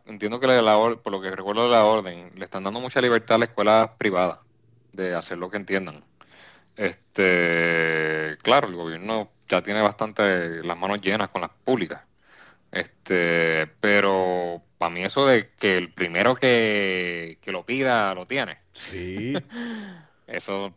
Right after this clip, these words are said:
Speaker 1: no tiene sentido para mí. Este, eso es discrimen, sí.
Speaker 2: Sí. Coño, estamos de
Speaker 1: Pero,
Speaker 2: acuerdo
Speaker 1: pues,
Speaker 2: ahí.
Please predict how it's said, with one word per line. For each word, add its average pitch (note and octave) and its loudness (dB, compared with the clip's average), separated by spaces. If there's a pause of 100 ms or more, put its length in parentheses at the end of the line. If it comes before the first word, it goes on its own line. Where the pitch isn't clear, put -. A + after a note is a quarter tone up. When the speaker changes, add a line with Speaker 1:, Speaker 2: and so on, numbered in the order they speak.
(140)
Speaker 1:
no D#2 -18
tiene F2 -10
sentido D#2 -14
para - -18
mí. - -20 (640)
Este, D#2 -4 (720)
eso G#2+ 0
es A#2+ 0
discrimen, F2 -2 (120)
sí. - -16 (800)
Speaker 2:
Sí. - -20 (400)
Coño, A#2+ -10
estamos G#2 -10
de F#2+ 2
Speaker 1:
Pero, F2 2
Speaker 2:
acuerdo G2+ -2
Speaker 1:
pues, G2 0
Speaker 2:
ahí. G#2+ -6